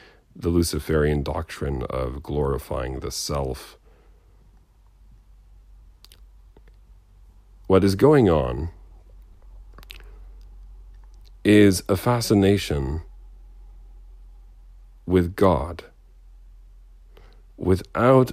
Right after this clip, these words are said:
a desire for the cross. The cross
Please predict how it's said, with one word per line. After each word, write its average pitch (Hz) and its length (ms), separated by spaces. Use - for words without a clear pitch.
a 95 100
desire 78 760
for - 180
the - 80
cross. - 640
The 92 100
cross 85 680